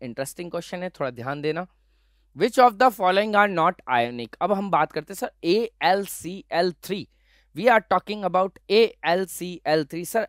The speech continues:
एल्यूमिनियम तीन इलेक्ट्रॉन दे रहा होगा क्लोरीन को, आयनिक बॉन्ड बना होगा। Wait a second, let's go through a rule that is called Fezan's rules। Fezan's rules ने क्या बोला? Listen,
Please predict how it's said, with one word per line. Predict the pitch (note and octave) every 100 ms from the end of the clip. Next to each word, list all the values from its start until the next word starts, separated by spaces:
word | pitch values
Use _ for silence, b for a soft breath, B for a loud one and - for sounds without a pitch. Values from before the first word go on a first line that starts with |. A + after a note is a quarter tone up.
| -
एल्यूमिनियम | F#3 G#3 A3 G#3 G#3+ G#3
तीन | E3+ G3 G#3+
इलेक्ट्रॉन | G3 F#3+ G#3 G3
दे | E3+ F#3+
रहा | F#3+
होगा | F3+ F3+
क्लोरीन | E3 E3+ E3 E3 D#3+
को, | D3 C#3+ B2+
आयनिक | D3+ G#3+ G#3+
बॉन्ड | F3 F3+ F3+
बना | D#3+ D#3+
होगा। | D#3 C#3+ C#3+ A#2+ _ _ _ _ _ _ -
Wait | B2+ D#3+
a | E3
second, | D3+ C3+ D3 C#3+ A2 G2+
let's | B2 - - B2+
go | C3+ -
through | C#3 D#3 F#3+ - _ _ -
a | B2
rule | A#2 B2+ D#3+ B2+ F#2+ _ -
that | A2 C3+
is | -
called | - D#3+ G3 b b -
Fezan's | B2 B2+ D3+ D3+ -
rules। | A2+ G2+ -
Fezan's | C#3 F3 A3 G3+
rules | G#3 G#3
ने | G#3
क्या | G3+ G3 F3+
बोला? | D3+ G#2+ - _ _ _ _ _ _ -
Listen, | D#3+ F3+